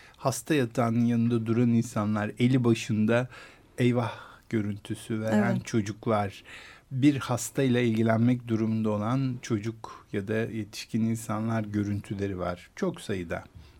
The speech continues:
Speaker 1: Ee,
Speaker 2: Anksiyete duygusunu doğru tanımlamış. Yani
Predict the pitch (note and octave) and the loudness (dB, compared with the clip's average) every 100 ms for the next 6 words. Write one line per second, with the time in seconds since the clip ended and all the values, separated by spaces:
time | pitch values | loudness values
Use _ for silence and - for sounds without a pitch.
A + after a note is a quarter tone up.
0 | - - B2+ G3 G#3 - G#3+ G#3+ A#3+ A3+ | -16 -4 0 2 2 4 4 4 0 0
1 | G#3+ A3+ - D#4+ C4+ A#3 B3+ A#3+ G#3 F#3 | 0 0 0 2 4 2 0 0 0 2
2 | F3 F3 F3+ - F3 E3+ E3+ | 0 0 -4 -2 0 0 -2